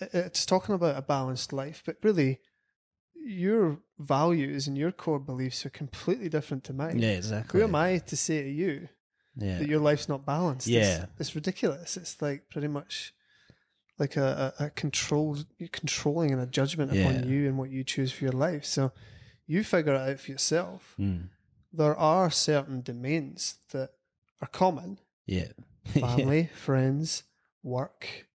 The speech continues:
Speaker 2: Mm.
Speaker 1: spiritual, you know, health, all
Speaker 2: Mm.
Speaker 1: these normal things. But if I was to ask you to rate them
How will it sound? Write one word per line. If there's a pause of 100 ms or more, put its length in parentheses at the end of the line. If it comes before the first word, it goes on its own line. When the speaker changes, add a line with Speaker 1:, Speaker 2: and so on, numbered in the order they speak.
(120)
Speaker 2:
Mm.
Speaker 1:
spiritual, (120)
you
know,
health,
all
Speaker 2:
Mm.
Speaker 1:
these
normal
things.
But
if
I
was
to (560)
ask
you
to
rate
them